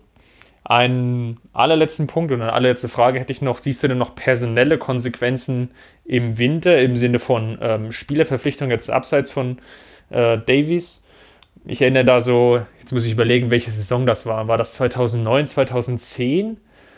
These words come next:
als Bayern mit, äh, Gustavo nochmal einen Linksverteidiger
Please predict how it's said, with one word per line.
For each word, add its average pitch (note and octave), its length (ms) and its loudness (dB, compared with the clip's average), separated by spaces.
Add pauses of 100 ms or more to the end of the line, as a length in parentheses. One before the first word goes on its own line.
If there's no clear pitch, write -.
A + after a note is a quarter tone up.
(180)
als A#2+ 440 -2
Bayern C3 640 2
mit, B2 320 -2
äh, A#2 500 0 (720)
Gustavo F3+ 840 -2 (220)
nochmal B2+ 420 -2
einen A#2 100 -2
Linksverteidiger D3 960 2